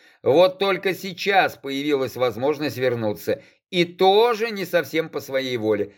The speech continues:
Но это отдельный разговор, у нас еще будет время, надеюсь. Я тем более. Как только отец Флор сообщил мне о начавшемся катаклизме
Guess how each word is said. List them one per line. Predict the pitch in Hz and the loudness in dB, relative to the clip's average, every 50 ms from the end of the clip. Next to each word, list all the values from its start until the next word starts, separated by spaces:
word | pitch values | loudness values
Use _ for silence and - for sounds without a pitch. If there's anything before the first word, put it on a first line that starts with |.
| _ _ - | _ _ -14
Но | 113 131 156 165 165 - - | -6 -2 0 0 0 -2 -2
это | - 190 233 247 - - - 247 - | 0 0 0 0 -2 0 -2 -2 -2
отдельный | - - 208 208 180 147 120 139 156 147 139 139 135 131 | 0 -2 -4 -4 -4 -4 -2 0 2 2 2 2 0 2
разговор, | 131 135 117 107 135 143 135 147 185 202 180 | 2 0 0 2 4 4 4 4 2 0 0
у | 175 | 0
нас | 165 170 160 - - | 0 0 -2 -2 -4
еще | 151 127 - - - 127 | -8 -8 -6 -4 -4 -4
будет | 117 95 101 135 175 208 214 214 208 208 - | -4 -2 0 0 0 0 0 -2 -4 -2 0
время, | 127 123 117 110 113 107 107 107 _ _ _ _ | 0 2 2 2 0 -2 -4 -6 _ _ _ _
надеюсь. | - 95 101 101 90 95 92 90 90 92 90 - - _ _ _ _ _ _ _ _ _ _ _ _ _ _ _ _ _ _ - | -10 -6 -6 -6 -4 -2 -4 -2 -4 -4 -8 -12 -20 _ _ _ _ _ _ _ _ _ _ _ _ _ _ _ _ _ _ -18
Я | 104 90 90 139 170 190 240 285 302 302 - _ _ _ _ _ _ _ | -12 -2 2 4 4 4 4 0 -2 -6 -14 _ _ _ _ _ _ _
тем | - 233 220 170 | -10 -10 -8 -8
более. | 110 98 82 69 69 60 50 - _ _ _ _ _ _ _ _ _ _ _ _ _ _ _ _ _ _ _ _ _ _ | -8 -8 -8 -8 -8 -12 -14 -16 _ _ _ _ _ _ _ _ _ _ _ _ _ _ _ _ _ _ _ _ _ _
Как | - 139 151 170 180 175 - - | 0 2 4 4 4 2 0 -4
только | 190 196 208 226 226 190 202 190 185 | -4 0 0 0 0 0 2 2 2
отец | 170 170 185 208 196 202 | 2 2 -2 -6 -6 -6
Флор | - - 160 147 143 139 135 135 - - _ _ _ _ | -8 -6 -2 2 4 4 4 4 0 -4 _ _ _ _
сообщил | _ _ - 165 175 175 175 175 - - 214 233 247 240 | _ _ 0 2 2 2 2 0 -4 -8 -6 -6 -6 -6
мне | 233 220 214 202 | -6 -6 -4 -4
о | 196 | -2
начавшемся | 190 185 175 - 185 196 202 190 - 190 175 151 131 156 147 | -2 -2 -2 -2 -2 -2 -2 -2 -4 -6 -8 -4 -4 -4 -2
катаклизме | - 170 - 160 147 131 127 120 113 113 110 92 107 117 117 117 - | -2 -2 0 0 -2 0 -2 -4 -2 -2 -2 -4 -6 -8 -8 -10 -12